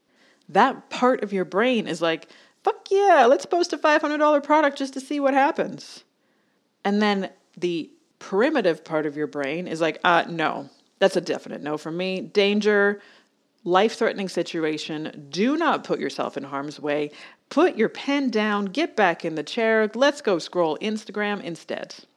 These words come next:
And convincing you to not take action to get yourself out of harm's way, right? Your primitive brain is driven to keep you safe.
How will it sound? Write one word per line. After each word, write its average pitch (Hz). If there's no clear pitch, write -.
And 180
convincing 220
you 175
to -
not 175
take 175
action 190
to 160
get 170
yourself 156
out 175
of 170
harm's 147
way, -
right? 196
Your 220
primitive 285
brain 196
is 151
driven 180
to 185
keep -
you 160
safe. -